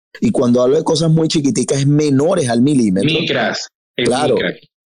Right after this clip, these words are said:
Speaker 1: Claro, cuando podemos identificar cosas menores al milímetro, quiere, quiere decir que estamos identificando posibilidades de cáncer en los estadios más tempranos, cuando tú puedes atender de verdad a ese paciente y garantizarle, oye,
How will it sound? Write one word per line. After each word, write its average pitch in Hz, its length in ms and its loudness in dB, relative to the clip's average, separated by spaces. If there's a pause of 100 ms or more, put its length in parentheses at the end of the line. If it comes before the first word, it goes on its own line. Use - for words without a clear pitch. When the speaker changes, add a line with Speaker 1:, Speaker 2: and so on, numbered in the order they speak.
(460)
Speaker 1:
Claro, 110 340 -2
cuando 113 260 -2
podemos 127 240 0
identificar 165 460 -2
cosas 131 320 -2
menores 135 580 2
al 147 160 2
milímetro, 139 640 0
quiere, 104 260 -4
quiere 92 360 -2
decir 143 420 0 (340)
que - 100 -2
estamos 104 300 0
identificando 139 840 0
posibilidades 95 560 0
de 139 80 -2
cáncer 139 380 -2
en 165 120 0
los 127 140 0
estadios 120 460 0
más 175 420 -4
tempranos, 143 560 -2
cuando 107 260 -4
tú 113 160 -4
puedes 131 220 -2
atender 117 440 -2
de 147 100 2
verdad 139 400 0 (260)
a - 160 -4
ese - 240 0
paciente 165 460 0
y 165 40 2
garantizarle, 123 1120 0 (300)
oye, 123 340 0